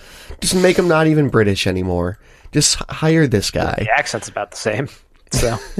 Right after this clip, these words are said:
Speaker 1: Uh, yeah, so he's, he's in this movie. Um, and it's pretty intense. So Bang Bang is actually a, uh, take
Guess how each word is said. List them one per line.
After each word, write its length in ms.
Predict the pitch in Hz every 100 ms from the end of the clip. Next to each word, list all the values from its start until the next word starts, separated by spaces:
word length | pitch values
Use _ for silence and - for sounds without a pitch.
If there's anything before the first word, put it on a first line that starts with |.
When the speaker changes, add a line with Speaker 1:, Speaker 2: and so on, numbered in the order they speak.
| - - _ - - -
Speaker 1:
Uh, 420 | 135 131 127 -
yeah, 260 | 185 349 143
so 200 | - 165
he's, 380 | 175 226 196 - - -
he's 240 | 196 233
in 120 | 165 117
this 160 | 104
movie. 360 | 92 90 95 - _ -
Um, 360 | 120 120 123 -
and 120 | 160
it's 120 | 175
pretty 260 | - 143 113
intense. 460 | 104 98 98 - - - - 175
So 220 | - 202
Bang 320 | 170 240 254
Bang 260 | 208 202 196
is 120 | 170
actually 640 | 170 165 - 170 160 147 - - - -
a, 360 | 127 127 135 120 -
uh, 160 | 113 -
take 440 | - 175 147 -